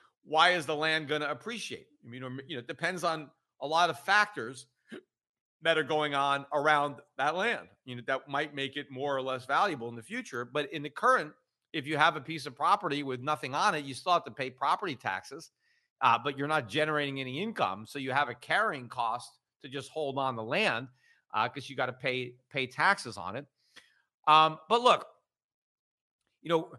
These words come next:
farmland or, you know, obviously, you know, land can be valuable if there's minerals that you can have rights to or something like that. But look, you know, over time,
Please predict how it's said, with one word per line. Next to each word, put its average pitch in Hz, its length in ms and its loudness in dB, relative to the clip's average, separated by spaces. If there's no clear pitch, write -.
farmland 190 880 6
or, 131 260 0
you 151 120 -6
know, 117 140 0
obviously, 156 520 4
you 143 220 -4
know, 107 260 -4
land 147 360 -2
can 156 100 -6
be 135 100 -4
valuable 151 560 4
if 131 140 -4
there's 117 180 -8
minerals 147 460 4
that 131 140 2
you 123 120 -4
can 104 380 -10
have 113 340 -2
rights 160 400 0
to 143 180 -6
or 147 80 -4
something 160 220 -4
like 160 140 -2
that. 202 180 4
But 208 80 -2
look, 160 220 0
you 175 100 -4
know, 151 180 0
over 226 240 6
time, 220 600 0